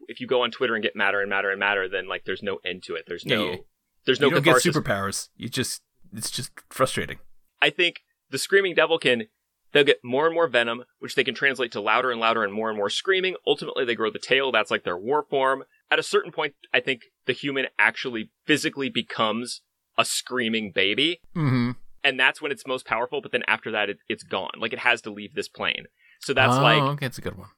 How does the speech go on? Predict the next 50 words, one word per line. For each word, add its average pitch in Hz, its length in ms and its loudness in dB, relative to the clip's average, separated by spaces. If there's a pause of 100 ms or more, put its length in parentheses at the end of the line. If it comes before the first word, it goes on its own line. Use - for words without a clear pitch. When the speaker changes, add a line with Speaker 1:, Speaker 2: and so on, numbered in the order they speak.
Speaker 1:
that's, 143 280 0
that's 156 260 0
the 156 80 -8
tragic - 340 -2
end. 101 120 0
If - 120 -12
you 113 60 -14
get - 180 -4
too 214 260 -8 (100)
angry, 160 500 0 (400)
then 127 140 4
you 127 140 -4 (240)
a-, 127 160 6
like, 127 200 -2
you 131 140 -10
actually 123 440 4
devolve 110 360 2
into 110 160 -6
being 107 160 2
a 101 80 2
literal 104 400 2
screaming 107 480 -2
baby 101 260 2
with 101 140 -2
wings, 98 300 -2
and 95 80 -6
then 95 80 -4
you 90 80 -10
fly 90 260 2
away. 69 200 -2 (580)
Speaker 2:
Right. 98 220 2
So 143 80 -4
you 127 120 0
have 151 160 4
to, 110 240 6
you 113 100 -4
have 123 180 0
to, 101 360 0
uh, 92 480 -2
uh, 92 200 -2
go 107 220 2
as 101 100 -2
high 120 160 8
as 113 140 0
you 104 60 -4
can 107 200 0
without 95 240 -4
going 92 220 -2
over, 73 460 -8
kinda 73 460 -4